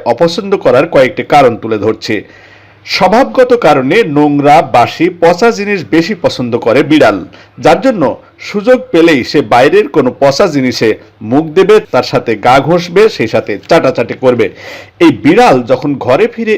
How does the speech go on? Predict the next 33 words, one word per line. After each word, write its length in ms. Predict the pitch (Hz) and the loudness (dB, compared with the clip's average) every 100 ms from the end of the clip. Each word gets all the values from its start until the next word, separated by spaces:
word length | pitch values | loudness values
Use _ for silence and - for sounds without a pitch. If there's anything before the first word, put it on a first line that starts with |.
| - | -4
এসে 160 | 123 190 233 | -6 -4 -4
সোফায় 420 | - 165 165 175 | -2 -2 0 0
বা 120 | 170 123 | 2 0
বেডে 300 | 110 110 110 117 | -2 -2 -2 0
বসে, 300 | 123 - 208 - | 0 -2 -6 -2
তখন 300 | 131 - 120 110 - - | -2 0 -4 -4 -12 -20
সেটা 320 | - 127 120 107 98 | -4 -2 0 0 2
বড়ই 260 | 165 196 143 | 2 2 0
খারাপ 220 | 113 113 107 | -2 -2 0
দেখায়। 360 | 120 - 101 90 _ _ _ - - - - | -4 -2 -4 -6 _ _ _ -20 -20 -20 -12
যারা 280 | 143 208 240 | 0 2 2
বিড়ালের 460 | 156 165 202 226 220 | 2 4 4 4 2
স্বভাব 260 | - 143 175 170 | 0 0 0 0
সম্পর্কে 380 | 170 170 131 127 113 | -2 0 -2 -2 -2
জানে, 220 | 110 127 190 | 0 0 -2
তারা 220 | 190 147 | 0 0
সবাই 260 | 135 123 120 | 2 0 -2
নিশ্চিত 480 | 117 170 - 233 220 202 | -2 -6 -4 -4 0 2
যে 100 | 143 98 - - - 117 110 | 2 -2 -6 -20 -16 -6 2
বিড়াল 280 | 175 220 240 | 4 4 2
পোষা 320 | 180 143 143 127 | 0 0 2 2
বাড়ির 260 | 117 120 117 - | 0 0 -2 -4
প্রতিটি 340 | 190 240 226 156 | -4 -4 -4 -4
স্থানে 300 | - 131 120 113 | -2 -2 -2 -2
বিড়ালের 440 | 113 113 107 107 | -2 -2 -2 -4
ছোঁয়া 280 | 92 - 143 107 | -4 0 0 0
লেগেছে। 380 | 101 95 - - - _ _ _ _ _ _ _ - - - - | -4 -4 0 0 -2 _ _ _ _ _ _ _ -20 -20 -18 -4
পৃথিবীর 420 | 220 240 269 294 - | -2 2 2 2 2
সকল 260 | 185 220 247 247 | -2 2 2 4
প্রাণীর 320 | 190 160 147 - | 2 2 -2 -2
শরীর 220 | 135 127 - | -2 -2 -8
থেকেই 300 | 131 214 247 | -2 -2 0
এক 140 | 139 | -2